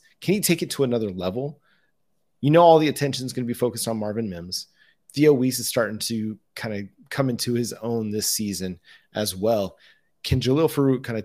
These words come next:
go to that next level? I, I think he was just, he's just on the verge of that big, big performance where he goes over a hundred yards, has a couple of touchdowns, you know,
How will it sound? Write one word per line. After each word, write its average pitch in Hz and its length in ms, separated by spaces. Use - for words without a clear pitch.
go 143 180
to 131 80
that 117 200
next 107 300
level? 92 220
I, 104 240
I 139 80
think 202 420
he 185 280
was 160 140
just, 123 280
he's 165 180
just 170 220
on 160 180
the 131 80
verge 110 380
of 117 80
that 101 280
big, 123 500
big 123 280
performance 98 720
where 117 180
he 117 140
goes 123 360
over 110 260
a 95 100
hundred 104 240
yards, 104 300
has 113 200
a 110 60
couple 104 340
of 95 80
touchdowns, 101 680
you - 100
know, 95 120